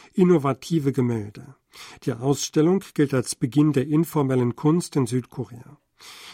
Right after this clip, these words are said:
In den neunzehnhundertsechziger Jahren stellte er die Primordales-Serie und die Hereditarius-Serie vor, um dann die Écriture-Serie, das Rückgrat seiner Malerei, zu schaffen.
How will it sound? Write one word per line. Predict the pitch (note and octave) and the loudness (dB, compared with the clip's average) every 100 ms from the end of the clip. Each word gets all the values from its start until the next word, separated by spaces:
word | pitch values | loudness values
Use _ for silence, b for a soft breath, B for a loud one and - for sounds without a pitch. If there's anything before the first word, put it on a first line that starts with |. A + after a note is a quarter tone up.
| B | B
In | D3 | 2
den | D3+ | 4
neunzehnhundertsechziger | C3+ C#3 D3 A#2+ C#3 - D#3+ C#3+ | 4 2 2 0 -2 -2 -2 2
Jahren | B2 A#2 C3+ F3 | 2 0 0 0
stellte | E3 - C#3 C3+ E3 | 0 2 2 2 -2
er | C#3+ B2+ B2 B B B - | -2 -2 -2 B B B 0
die | C3+ | 0
Primordales-Serie | B2+ - F3 D#3 C3 C3 B2 A#2+ - C#3 C3 C3+ D3 F3 - B B | 0 0 4 4 2 0 2 0 0 0 2 2 2 2 -2 B B
und | D3+ C3+ | 0 2
die | C#3 B2+ | 2 2
Hereditarius-Serie | A#2 D#3+ D3 C3 C3 D#3 C#3 A#2 A#2 - C3+ C3 C#3+ C3+ | 2 0 2 0 -4 -4 -2 -2 -2 -2 -2 0 0 -2
vor, | - C#3+ C#3+ - B B B | 2 2 2 -2 B B B
um | D#3 C#3 | -2 0
dann | C#3 D3 C#3 | 0 0 2
die | C#3 F3 | 2 0
Écriture-Serie, | D3+ D#3+ C#3+ - F3 B2+ B2+ B2 D3 C#3 | -2 -2 -2 2 4 4 0 2 0 0
das | B2 - | 0 0
Rückgrat | C3+ D3 - C3 B2 - | -2 -2 -6 -4 -2 0
seiner | B2+ A#2 | 0 0
Malerei, | A#2+ A#2 A2+ A#2+ | -2 -2 -2 -4
zu | - B2 | -4 -8
schaffen. | - G#2 - - - | -8 -14 -16 -20 -20